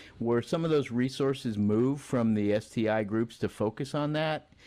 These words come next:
And how did that impact potentially monitoring and, uh, and, uh, prevention?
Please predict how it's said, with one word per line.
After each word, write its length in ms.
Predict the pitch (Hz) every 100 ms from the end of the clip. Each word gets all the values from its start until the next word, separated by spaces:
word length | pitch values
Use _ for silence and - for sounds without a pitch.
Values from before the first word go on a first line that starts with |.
| - -
And 220 | 107 107
how 180 | 110 135
did 160 | 135 123
that 160 | 123
impact 480 | 120 120 123 110 -
potentially 480 | 110 120 110 - 107
monitoring 600 | 101 104 113 113 107 104
and, 220 | 92 92 -
uh, 100 | 110
and, 300 | 110 98 95
uh, 200 | 92 92
prevention? 600 | 85 - 98 104 123 69